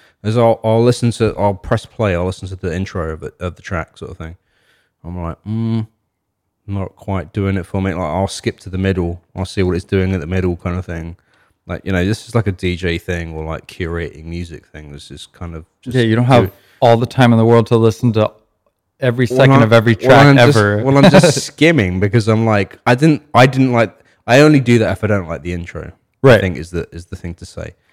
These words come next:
Speaker 2: Right.
Speaker 1: It's like, if it starts up and it's slow and it's like, "Mm, okay, I'm giving it a little bit of time. Not really sure where it's
Speaker 2: It's not
Speaker 1: going."
Speaker 2: drawing
Speaker 1: I'll,
Speaker 2: you in.
Speaker 1: yeah, it's not really drawing me in. I'll skip to the middle and then I'll just be like, "That's how it built up."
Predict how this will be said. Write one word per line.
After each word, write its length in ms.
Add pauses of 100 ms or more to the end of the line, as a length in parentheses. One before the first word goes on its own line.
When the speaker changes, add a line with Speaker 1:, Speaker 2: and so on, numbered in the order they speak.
Speaker 2:
Right. 140
Speaker 1:
It's 100
like, 140 (180)
if 180
it 80
starts 420
up 200
and 80
it's 120
slow 500
and 80
it's 160
like, 300 (360)
"Mm, 760
okay, 240
I'm 80
giving 320
it 20
a 60
little 160
bit 140
of 100
time. 500 (760)
Not 440
really 180
sure 320
where 80
it's 100
Speaker 2:
It's 80
not 160
Speaker 1:
going." 160
Speaker 2:
drawing 260
Speaker 1:
I'll, 60
Speaker 2:
you 200
in. 180
Speaker 1:
yeah, 240
it's 140
not 80
really 180
drawing 380
me 80
in. 100
I'll 140
skip 300
to 100
the 100
middle 380
and 80
then 80
I'll 100
just 220
be 60
like, 180
"That's 180
how 160
it 140
built 240
up." 320